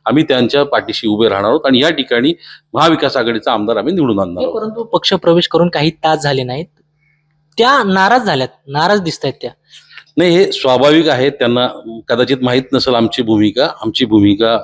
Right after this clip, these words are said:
Speaker 1: मी काय, मला काय लगेच आज उमेदवारी डिक्लेअर केली नाही, मी फक्त प्रवेश केला आम्ही सगळ्यांनी. आणि आमची भूमिका ही आहे, आम्ही, अ, उमेदवारी मिळणं ठीक आहे, मला पण वाटतं मी व्हावं, मला संधी मिळावी, परंतु हा शेवटी महाविकास आघाडीचे नेते ठरवणार आहेत.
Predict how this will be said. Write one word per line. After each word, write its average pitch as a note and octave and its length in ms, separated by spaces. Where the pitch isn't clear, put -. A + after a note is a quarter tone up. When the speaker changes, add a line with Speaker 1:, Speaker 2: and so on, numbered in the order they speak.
Speaker 1:
मी G#2+ 160
काय, A2+ 160
मला A#2 280
काय A#2+ 160
लगेच A#2 260
आज A#2 140
उमेदवारी A2+ 400
डिक्लेअर G#2+ 340
केली G2 260
नाही, G2+ 160
मी A2 160
फक्त - 200
प्रवेश A2+ 420
केला A2 200
आम्ही G2+ 160
सगळ्यांनी. G2 360
आणि E3 100
आमची E3 240
भूमिका F3 460
ही B2 200
आहे, D#2+ 80
आम्ही, A2+ 420
अ, A2+ 40
उमेदवारी D#3 600
मिळणं E3+ 300
ठीक F#3 240
आहे, D3 120
मला C#3 200
पण D#3+ 180
वाटतं D3+ 360
मी D3 180
व्हावं, C3 440
मला B2+ 240
संधी A#2+ 280
मिळावी, A#2+ 280
परंतु D3+ 200
हा D#3+ 220
शेवटी D#3 600
महाविकास C3+ 440
आघाडीचे B2+ 340
नेते A#2+ 280
ठरवणार G2 400
आहेत. E2 100